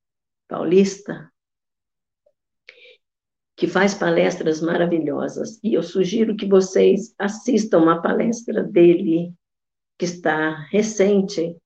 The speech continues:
no YouTube, chamado Aprender a Ser. Magnífica. <clears throat> Desculpem. Mais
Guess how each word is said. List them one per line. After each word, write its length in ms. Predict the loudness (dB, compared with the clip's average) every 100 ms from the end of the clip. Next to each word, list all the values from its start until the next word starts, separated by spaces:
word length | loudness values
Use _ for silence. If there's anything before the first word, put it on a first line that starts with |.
| _ _ 0
no 120 | 6
YouTube, 680 | 8 6 4 4 4 2 -4
chamado 760 | -8 -4 -2 0 -2 -6 -10 -12 _ _ -6
Aprender 680 | -4 2 4 4 6 6 6
a 120 | 2
Ser. 480 | -2 -8 -4 -4 -6 -12 -16 _ _ _ -20 -20 -20 _ _ _ _ _ _ _ _
Magnífica. 1500 | -4 2 4 4 2 2 2 4 4 2 -2 -10 -8 -8 -8 -12 _
<clears throat> 720 | -14 -12 -6 2 4 6 4
Desculpem. 560 | 2 -2 -2 -2 0 -4 -6 -16 -20 _ _ -16 -16 -20 -20 -20 _ _ _ _ _ _ _ _ _ _ _ _ _ _ _ _ _
Mais 720 | -6 -2 0 2 2 2 -4